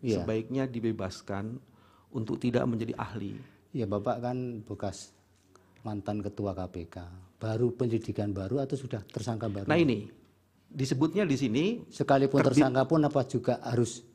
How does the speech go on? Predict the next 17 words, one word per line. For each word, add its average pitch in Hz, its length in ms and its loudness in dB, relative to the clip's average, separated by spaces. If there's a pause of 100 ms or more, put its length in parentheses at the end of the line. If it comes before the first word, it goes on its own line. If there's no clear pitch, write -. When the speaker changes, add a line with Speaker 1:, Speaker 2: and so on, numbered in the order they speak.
(400)
Speaker 1:
hak-hak 123 560 -2
privat? 120 320 2
Speaker 2:
Saya, 151 240 6
Speaker 1:
Teman. - 80 0
Speaker 2:
saya 170 240 4
ingin 156 240 2
mengajukan 139 560 0
ini 113 240 0
sebagai 110 320 -2
sebuah 107 320 -4
keberatan 101 240 -4
Speaker 1:
Ya, 120 240 8 (240)
Speaker 2:
dan 113 160 0
nanti 127 240 6
Speaker 1:
silakan. 156 160 6
Speaker 2:
majelis 160 240 4
akan 139 220 0